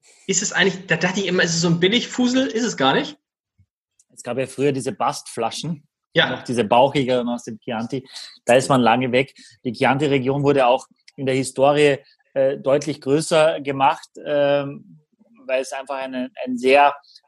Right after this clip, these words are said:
Speaker 2: ähm, äh, renommierter Bereich ist. Es wurde unterteilt, aber im Prinzip auch das Brunello di Montalcino gehörte noch zum Chianti, ja. Äh, und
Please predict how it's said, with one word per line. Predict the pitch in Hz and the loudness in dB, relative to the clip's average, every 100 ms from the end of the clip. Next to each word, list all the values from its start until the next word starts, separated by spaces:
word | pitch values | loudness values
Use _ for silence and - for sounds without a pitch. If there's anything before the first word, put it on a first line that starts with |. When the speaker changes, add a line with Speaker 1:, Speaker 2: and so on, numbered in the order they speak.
| _ | _
Speaker 2:
ähm, | - 127 127 123 123 - | -2 2 2 0 -4 -6
äh, | - 180 170 151 143 - - 156 151 - | -12 -18 -20 -20 -20 -18 -8 -6 -6 -2
renommierter | 139 139 139 160 143 | 2 4 4 4 2
Bereich | 131 117 120 147 | 2 4 4 2
ist. | 151 - | -4 -10
Es | 123 127 | -16 -8
wurde | 143 143 | -4 -2
unterteilt, | 139 135 - 117 143 | -4 -8 -4 -2 0
aber | 139 131 | -2 -6
im | |
Prinzip | 123 127 143 | -8 -8 -6
auch | 143 135 | -6 -8
das | 131 - | -12 -12
Brunello | 135 131 151 160 151 - - _ | -4 2 4 4 2 -4 -20 _
di | 139 | -6
Montalcino | 139 139 139 - 175 170 | -4 -2 -4 -2 -2 0
gehörte | 139 131 151 165 156 | -2 2 4 4 0
noch | 139 143 | -6 -6
zum | - 139 | -6 -12
Chianti, | 127 131 113 147 160 | -8 -6 -6 -8 -12
ja. | 143 127 160 - - - - _ | -2 -2 -2 -6 -20 -20 -20 _
Äh, | 143 135 135 147 | -4 -2 -2 -4
und | 156 | -8